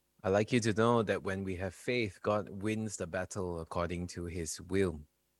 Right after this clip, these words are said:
And so would you be ready to step out in faith to position yourself to better discern God's will? Whatever that step might be, would you step out in faith to position yourself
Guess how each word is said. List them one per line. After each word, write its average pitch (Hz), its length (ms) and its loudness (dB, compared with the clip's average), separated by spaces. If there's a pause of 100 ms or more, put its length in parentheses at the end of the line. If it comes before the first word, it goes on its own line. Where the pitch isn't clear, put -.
(100)
And 90 160 -6
so 110 160 4
would 104 280 4
you 120 140 6
be 120 360 4
ready 117 520 0 (260)
to - 140 -10
step - 480 0
out 117 260 4
in 87 220 -6
faith 127 480 0 (640)
to - 80 -10
position 143 540 0
yourself 104 380 -2
to 92 100 -4
better 92 340 -2
discern 87 680 -6 (520)
God's 78 360 -4
will? - 240 -4 (120)
Whatever 85 360 4
that 85 180 4
step - 360 2
might 82 320 -2
be, 117 240 0 (680)
would 87 180 -6
you 87 120 -2
step - 300 0
out 113 180 6
in 90 140 0
faith 87 420 -4
to - 80 -16
position 95 520 0
yourself 85 500 -4